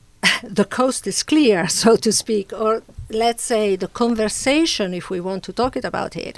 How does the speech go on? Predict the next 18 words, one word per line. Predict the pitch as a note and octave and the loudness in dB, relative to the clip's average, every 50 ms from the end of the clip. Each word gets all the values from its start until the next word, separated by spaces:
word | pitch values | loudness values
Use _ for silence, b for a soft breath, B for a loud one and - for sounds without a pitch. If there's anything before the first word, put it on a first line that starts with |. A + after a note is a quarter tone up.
| - | -10
or, | - F3+ F#3 G3 G3 G3+ | -6 -4 -4 -2 -4 -4
or | - - F#3+ F#3 G3 G3 F3+ | -6 -8 -10 -10 -10 -10 -10
the, | F3+ F3+ E3+ E3+ | -10 -10 -10 -10
the | F#3 F#3+ F#3 F3+ | -12 -14 -14 -12
tears | - - - D#4+ D#4+ D4 A#3 G#3 F3+ E3+ E3 - - | -8 -4 -2 0 2 2 2 0 0 -4 -6 -10 -10
or | F3 F3 F#3 F#3+ F#3 F#3 F#3 F3+ | -10 -8 -6 -6 -6 -6 -8 -8
the | F3 F3 F3 | -10 -10 -10
murmuring | F3 E3+ E3+ F#3+ A#3 B3+ C4 B3+ A3+ G3 F#3 F#3 F#3 F#3 G3+ G3 | -8 -6 -2 0 0 2 2 2 0 0 -2 -2 -4 -4 -6 -6
or | F3+ F3 F#3+ | -6 -6 -8
whatever | F#3+ F#3 F3 - - - - F3+ F3 F3 - | -8 -10 -10 -8 -8 -8 -6 -8 -8 -10 -10
happens, | - - C4 C#4 C#4+ - A3 G3 F3+ G3 G3+ - B B B B B B B B B B B B B B B B - | -6 -4 -4 -4 -4 -6 -8 -10 -10 -12 -16 -18 B B B B B B B B B B B B B B B B 2
is | C#4+ C#4 C4+ C#4 C4+ B3+ | 6 6 8 8 6 6
about | B3+ A3+ A#3+ A3 G#3+ G#3 G#3 G#3+ A3 A3+ - - | 4 4 6 6 6 8 6 6 6 4 2 -2
what | G#3 G3 F#3+ F#3+ G3 G#3+ | -2 -2 -2 -2 -2 -4
is | G3+ F#3 - | -4 -4 -4
really | G3 F#3+ F#3 F#3+ F#3 F3+ | -4 -4 -2 -2 -4 -4
going | E3+ F3+ E3+ E3 E3 E3 F3 - - | -4 -4 -4 -4 -4 -6 -8 -4 0
on. | A#3+ C#4 G4 F#4 A3+ E3+ D3 E3 E3+ - | 2 2 4 4 2 0 -2 -6 -10 -12